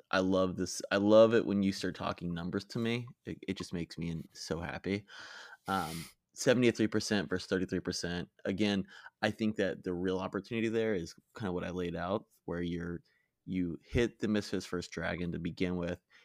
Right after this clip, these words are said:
You'll see the odds for Mad Lion to win climb. You're gonna get much better odds in the future.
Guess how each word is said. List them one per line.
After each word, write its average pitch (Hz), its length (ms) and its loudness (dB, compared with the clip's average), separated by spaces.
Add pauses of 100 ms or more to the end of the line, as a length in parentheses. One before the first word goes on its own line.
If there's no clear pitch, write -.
(140)
You'll 104 100 0
see - 280 0
the 107 180 4
odds 95 340 0
for 95 140 -4
Mad 92 260 0
Lion 92 240 -4
to 85 80 -2
win 87 240 -6
climb. 101 640 -4 (120)
You're 104 180 -8
gonna 90 160 0
get 85 200 -6
much 92 320 -2
better 90 300 0
odds 92 240 -2
in 87 80 -4
the 87 80 -4
future. 107 440 0